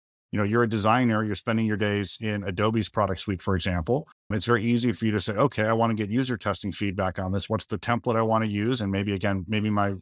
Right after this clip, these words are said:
U X research team has created that template for me. What audience do I wanna use? Most product teams have an audience. Like, there's, you know, there's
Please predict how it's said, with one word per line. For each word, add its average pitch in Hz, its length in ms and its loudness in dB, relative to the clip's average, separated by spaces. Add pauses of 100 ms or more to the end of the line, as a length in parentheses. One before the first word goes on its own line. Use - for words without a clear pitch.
(420)
U 110 140 2
X 101 160 -2
research 104 360 -2
team 101 180 -2
has 92 160 -6 (100)
created 135 280 2
that 87 120 -2
template 95 320 -2
for 101 140 -2
me. 92 240 0 (340)
What 127 200 4
audience 135 440 4
do 107 120 2
I 98 60 6
wanna 92 260 4
use? 85 260 -4
Most 117 200 0
product 117 280 2
teams 104 180 -2
have 104 140 2
an 98 60 0
audience. 95 440 2
Like, 92 180 -4
there's, 95 260 0
you 120 80 0
know, 95 200 -2 (380)
there's 123 280 4